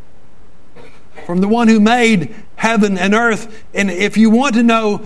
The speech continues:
the most profound thing perhaps in this whole psalm this morning, that is it. Do you realize how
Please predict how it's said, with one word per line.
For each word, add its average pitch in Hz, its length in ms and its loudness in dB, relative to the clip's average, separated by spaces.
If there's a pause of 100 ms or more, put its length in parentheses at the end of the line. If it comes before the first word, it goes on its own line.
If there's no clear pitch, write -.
(160)
the 190 80 0
most 208 240 2
profound 233 560 2
thing 233 220 4
perhaps 180 400 -2
in 202 100 0
this 196 180 -2
whole 233 280 0
psalm 226 560 0 (100)
this 190 180 -2
morning, 220 480 2
that 226 280 0
is 254 160 -2
it. 277 340 -6 (1500)
Do 190 80 2
you 285 220 2
realize 247 460 2
how 196 380 0